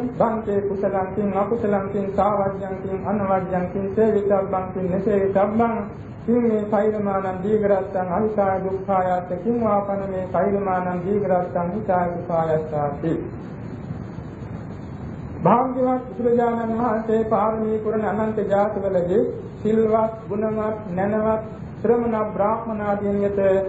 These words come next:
පැමිණ බණ අසන්න පුරුදු වී සිටියා. ධර්ම සාකච්ඡා කළා. ස්වාමීන් වහන්සේ කුසල් කුමක්ද, අකුසල් කුමක්ද?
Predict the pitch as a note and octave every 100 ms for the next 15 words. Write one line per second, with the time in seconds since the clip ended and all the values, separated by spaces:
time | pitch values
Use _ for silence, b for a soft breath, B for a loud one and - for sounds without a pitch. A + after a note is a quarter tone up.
0 | - G3 G#3 F#3+ F3+ F#3+ F#3+ F3+ F#3 F3
1 | E3+ F3 E3 D#3 D#3 D3+ D3 D#3+ E3 -
2 | - - - - F#3 G#3+ G#3 G#3+ A3 A3+
3 | G#3+ G3+ G3 F#3 F#3 F3 F3 - - -
4 | F3 F3+ F#3 F#3 F#3+ G3+ G3+ G3 G3+ -
5 | A3+ A#3 G#3 G3+ G3 G3 F#3+ B3 A#3+ A3
6 | A3 G#3 A3+ A3+